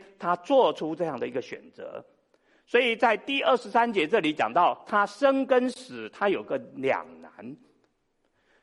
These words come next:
这个两难呢，不是保罗对自己生命的安全感，他感到一个彷徨无助的时候，啊，感到一个彷徨无助，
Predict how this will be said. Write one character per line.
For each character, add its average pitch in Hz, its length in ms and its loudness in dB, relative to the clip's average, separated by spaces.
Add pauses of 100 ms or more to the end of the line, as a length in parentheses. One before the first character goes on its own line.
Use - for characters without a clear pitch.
(120)
这 320 100 -2
个 311 120 6
两 165 260 2
难 123 180 0
呢， 151 300 2 (180)
不 202 120 4
是 247 220 2
保 123 200 2
罗 131 160 2
对 208 140 2
自 220 180 -8
己 127 160 -12
生 208 200 0
命 165 240 0
的 160 140 2
安 214 320 -2
全 165 260 -4
感， 107 260 -2
他 190 160 -4
感 117 260 -2
到 175 220 4
一 180 80 -12
个 156 140 2
彷 143 360 -6
徨 117 320 -2
无 117 180 -10
助 165 260 -6
的 113 100 -8
时 - 180 -16
候， - 240 -10 (240)
啊， 110 160 0 (140)
感 127 120 0
到 185 200 2
一 240 80 -6
个 185 100 2
彷 143 220 -4
徨 143 160 0
无 117 160 -10
助， 131 340 -12